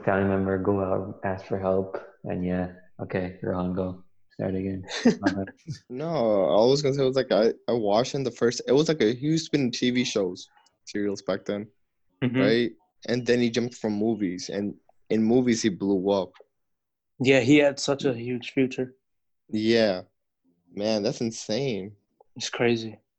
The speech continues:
Speaker 1: But it's crazy how so
Speaker 3: Bro.
Speaker 1: many young people are killing themselves, too.
Speaker 3: Yeah.
Speaker 2: Hmm.
Speaker 3: Yo, this year has been, like, the worst for Bollywood, I would say.
Speaker 1: It's been the
Speaker 2: Oh,
Speaker 1: worst
Speaker 2: yeah,
Speaker 1: for
Speaker 3: Irfan
Speaker 1: everyone.
Speaker 2: Rishi
Speaker 3: Khan,
Speaker 2: Kapoor.
Speaker 3: Rishi Kapoor, Irfan Khan, these guys,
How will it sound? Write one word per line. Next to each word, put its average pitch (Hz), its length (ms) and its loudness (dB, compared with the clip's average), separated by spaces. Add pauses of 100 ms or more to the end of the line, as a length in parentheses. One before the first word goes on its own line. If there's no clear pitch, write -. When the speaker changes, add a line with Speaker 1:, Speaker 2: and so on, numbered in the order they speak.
(460)
Speaker 1:
But - 80 -6
it's - 80 -10
crazy 110 340 -2
how 143 60 0
so - 160 -6
Speaker 3:
Bro. 135 200 6
Speaker 1:
many 117 120 6
young 110 140 2
people 92 320 -4
are 85 60 -4
killing 90 280 -8
themselves, 87 480 -10
too. 101 400 -4
Speaker 3:
Yeah. 120 500 0
Speaker 2:
Hmm. - 40 -10 (1160)
Speaker 3:
Yo, 127 140 4
this 131 360 0
year 135 240 4
has 120 220 -6
been, 117 180 -4
like, 113 240 -4
the 101 100 -2
worst 101 340 -4
for 92 120 -6
Bollywood, 87 380 -4
I 85 40 -8
would 87 120 -10
say. - 220 -6 (840)
Speaker 1:
It's - 80 -20
been 113 140 2
the 87 120 2
Speaker 2:
Oh, 101 120 6
Speaker 1:
worst 143 100 8
Speaker 2:
yeah, 151 140 6
Speaker 1:
for 147 40 8
Speaker 3:
Irfan 123 120 10
Speaker 1:
everyone. - 160 8
Speaker 2:
Rishi 123 220 8
Speaker 3:
Khan, 127 340 8
Speaker 2:
Kapoor. 160 100 8
Speaker 3:
Rishi 160 240 2
Kapoor, 131 680 0
Irfan 120 340 -4
Khan, 117 280 -6
these 123 140 -6
guys, 131 400 -10